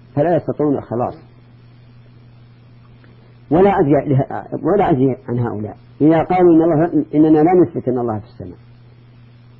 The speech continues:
فأين الله؟ أيقولون في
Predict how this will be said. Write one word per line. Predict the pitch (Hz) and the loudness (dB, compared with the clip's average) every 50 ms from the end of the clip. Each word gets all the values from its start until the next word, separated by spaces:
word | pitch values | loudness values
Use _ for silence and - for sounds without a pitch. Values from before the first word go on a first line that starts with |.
| - - - - - - - - - - - - - - - - - | -20 -20 -20 -20 -20 -20 -20 -20 -20 -20 -20 -20 -20 -20 -20 -10 -8
فأين | 156 147 165 143 127 | -4 0 0 0 0
الله؟ | 117 117 113 113 120 - - - - - - - - - - - - - - - - - - - - - - - - - - - - - - - - - - - - - - - - - - - - - - - - - - - - - - | 0 -2 -4 -4 -8 -10 -16 -20 -20 -20 -20 -20 -20 -20 -20 -20 -20 -20 -20 -20 -20 -20 -20 -20 -20 -20 -20 -20 -20 -20 -20 -20 -20 -20 -20 -20 -20 -20 -20 -20 -20 -20 -20 -20 -20 -20 -20 -20 -20 -20 -20 -20 -20 -20 -20 -20 -20 -6 -2
أيقولون | 143 160 165 160 - 175 175 175 180 175 - 147 | 0 2 2 2 2 4 4 6 6 4 2 0
في | 165 | -2